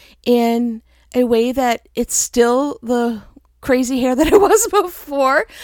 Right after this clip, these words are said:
but I have a little bit more of it. I'm at a better weight, not the weight I'd love to be at, but I'm at a better weight. And I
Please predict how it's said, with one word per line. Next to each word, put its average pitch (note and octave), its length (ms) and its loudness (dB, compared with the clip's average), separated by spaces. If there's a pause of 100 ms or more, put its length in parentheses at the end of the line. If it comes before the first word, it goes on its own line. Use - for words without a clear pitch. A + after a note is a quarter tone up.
(160)
but C4 100 0
I C4+ 40 4
have B3+ 360 0
a - 40 -6
little G#3 320 -4
bit F4+ 180 0
more B3 280 0
of G#3 160 -4
it. C#4+ 240 -4 (520)
I'm A#3+ 360 -2 (260)
at A#3+ 160 -4
a A3 60 -4
better A3 360 -4
weight, C4+ 440 -4
not A#3 300 -4
the C4 80 -4
weight C4 180 0
I'd B3 160 -4
love A#3 200 -4
to B3+ 100 -8
be A#3+ 160 -2
at, C#4 140 -4
but B3+ 120 -4
I'm A#3+ 180 0
at A3+ 100 -2
a G#3+ 60 -8
better G#3+ 300 -4
weight. B3+ 540 -6 (500)
And C#4 160 -2 (100)
I D4+ 380 -2